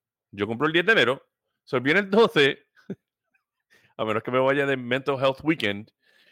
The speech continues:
el viernes doce volvemos en el dos mil veinticuatro con, con contenido. So,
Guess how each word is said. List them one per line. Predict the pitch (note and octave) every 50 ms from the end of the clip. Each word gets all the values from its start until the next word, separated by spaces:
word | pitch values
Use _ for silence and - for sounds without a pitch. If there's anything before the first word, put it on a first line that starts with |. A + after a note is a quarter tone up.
| _ _ _ _
el | - B2+ B2+ B2+
viernes | B2 B2+ C3+ C3+ D3 E3+ F3 D#3 D3+
doce | F#3+ G#3 A3 G3+ - F3+ D#3+ D#3 D3+ - - -
volvemos | B2+ B2 A#2+ C3+ C3 B2+ B2 B2+ B2+ C3 C#3 C#3+
en | D3+
el | D3+ C#3+
dos | D#3 D#3
mil | D#3+ D#3
veinticuatro | D3 D#3+ D3 C#3 D#3 C#3+ D#3 D#3+ D#3+ D#3+ D3 D3+ D3 C#3+
con, | - C3 B2+ A2+ G#2+ F#2+ F#2+ - _ _ _ _ _ _ _ _ - - - - _ _ _ _ _ _ _
con | - B2+ A#2 G#2+
contenido. | - A2+ G#2 - G#2 G2+ G#2 G2+ F#2 F2+
So, | - - D#3+ E3 D3 C#3 C3+ _